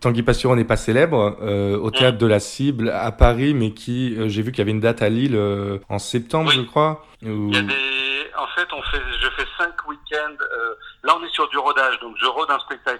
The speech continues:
Speaker 2: C'est-à-dire que j'apprends à, à fonctionner avec le public, auquel j'avais jamais parlé pour l'instant, parce que, euh, voilà, les gens venaient pas pour moi dans les émissions. Donc, euh, je développe un spectacle, je tente des trucs, je teste des, des textes,
Speaker 1: Mhm.
Speaker 2: je mets tout en place. Euh,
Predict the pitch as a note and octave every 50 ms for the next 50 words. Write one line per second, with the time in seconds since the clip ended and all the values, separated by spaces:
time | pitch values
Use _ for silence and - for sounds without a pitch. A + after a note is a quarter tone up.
0 | - - - A#2 A2 G#2+ - A#2 B2+ B2 - - - D3+ D3+ D3+ C#3+ C3 A2 -
1 | - - - - _ _ _ A2+ G#2 - - C3+ - - - C#3 C3+ C3 C3 A#2+
2 | B2 - B2 A#2 - C#3 C3+ - D3 F3 - - - _ _ B2 A2 - C3+ B2+
3 | G#2 A#2 G#2+ G#2+ A2 A#2+ B2 A#2+ A#2 A2+ C#3 B2 B2+ C3+ C3+ - B2 B2 C3 C3+
4 | - - F#3 E3 - - - D3+ A2+ A2 G#2+ G2+ F#2+ G2+ G2+ G#2+ G#2 G2+ G2 A#2
5 | B2 C#3 C3+ A#2+ G2+ - - A2 A2+ G#2 - G#2+ G#2 - A#2 A#2 B2+ B2+ C#3 D3
6 | D3 C3+ B2 G#2+ G2+ A2 A2+ A2 - - B2+ A#2 - - - - - - - -
7 | _ _ - A#2+ B2+ B2 - - C3 A#2+ A2+ A2 A2 A2 A2 A2 A2 A2 A2 A2
8 | A2 A2 A2+ A2+ A#2 A#2 G#2 - - B2 A#2 B2+ D3+ D3 - C#3 B2+ - - C#3
9 | - - D3+ D#3 E3 F3 F3+ - - A2+ G#2 B2 B2 - _ _ - _ - C#3+
10 | C#3+ C#3+ B2+ B2 C3 C3 - - D#3+ D#3+ D#3+ D#3 D3 B2+ A#2 B2 A#2 G#2+ G#2 -
11 | - - - - - _ _ - D3 C#3+ - - - C3 - A#2+ A#2 - - _
12 | - A2+ - - E3 F3+ - - - - A#2+ - - - - - B2+ A2 A#2+ C#3
13 | D3 - - B2+ B2+ - - D#3+ C#3+ C3+ - D3 D3+ E3+ G3+ G3+ - - - -
14 | _ - C#3 A#2+ A#2 A#2 A#2 A#2 A2+ A2 A2+ A2+